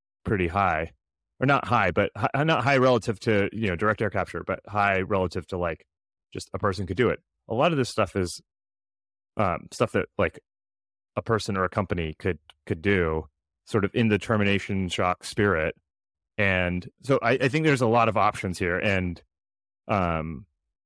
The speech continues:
it's, like, society's gonna have to, like, come to grips with the fact that, like, we actually, like, can solve this. Um, it's, it's not, it's not something where we need to, like, um, sit by and sort of, like,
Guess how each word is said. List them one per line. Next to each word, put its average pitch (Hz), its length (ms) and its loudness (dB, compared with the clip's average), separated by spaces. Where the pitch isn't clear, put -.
it's, 117 140 -4
like, 92 300 -4
society's 113 460 0
gonna 101 160 0
have 98 120 -4
to, 98 100 -2
like, 90 140 -2
come 95 180 -8
to 92 80 -4
grips - 580 -4
with 98 140 -10
the 92 80 -10
fact 95 300 -4
that, 92 180 -2
like, 82 200 -2
we 104 180 2
actually, 107 420 0
like, 95 200 -2
can 92 300 -4
solve 87 280 0
this. 175 380 -4
Um, 98 400 2
it's, - 260 -4
it's 104 240 -2
not, 98 520 0
it's - 200 -8
not 107 240 -2
something 101 280 -4
where 98 120 0
we 95 120 -2
need 95 220 -2
to, 98 100 -2
like, 87 300 -2
um, 87 320 -2
sit - 320 -4
by 95 480 2
and 90 300 -2
sort 98 180 -4
of, 92 140 -4
like, 90 380 -2